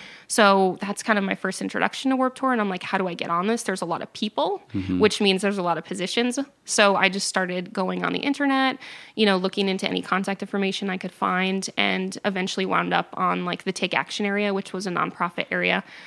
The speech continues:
Speaker 1: Um, and my boss at the time, this guy Sumner, ended up, um, interviewing a couple people and liking my nonprofit experience.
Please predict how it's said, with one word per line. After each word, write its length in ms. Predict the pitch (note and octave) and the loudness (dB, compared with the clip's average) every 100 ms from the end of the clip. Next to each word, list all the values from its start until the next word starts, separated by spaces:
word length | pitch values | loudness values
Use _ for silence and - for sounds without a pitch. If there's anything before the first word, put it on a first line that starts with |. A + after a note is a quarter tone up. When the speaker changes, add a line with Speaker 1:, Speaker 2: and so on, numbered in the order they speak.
| - - | -20 -2
Speaker 1:
Um, 300 | G3 F#3 F3+ | 2 2 2
and 260 | F#3+ F#3 - | 0 0 -2
my 160 | - | -2
boss 240 | F3+ F#3 - | 0 0 0
at 60 | F#3 | -4
the 80 | |
time, 280 | F#3 - F3 | -2 -2 -2
this 120 | F#3 - | -2 -2
guy 140 | E3+ | -4
Sumner, 480 | - F3 F3 E3+ D#3+ | -2 -2 0 -2 -2
ended 220 | G3 F#3 F3+ | -2 -2 -4
up, 320 | - _ - | -6 _ -10
um, 320 | - - C2+ - | -6 -4 -4 -4
interviewing 440 | G#3+ G#3 G3+ F#3+ F#3 | -4 -2 0 0 -2
a 40 | F3+ | -6
couple 200 | - F3+ | -6 -6
people 480 | - F#3+ - F#3+ G3 | -6 -6 -2 -2 -2
and 160 | F3+ | -2
liking 320 | E3+ F3+ F#3+ F3+ | -2 -2 -2 -2
my 240 | F2+ - | -2 -2
nonprofit 520 | - F3+ - E3+ - | 0 0 0 -2 -2
experience. 800 | - - G3 F#3+ G3 G3+ - - | -6 -6 -4 -2 0 -2 -6 -12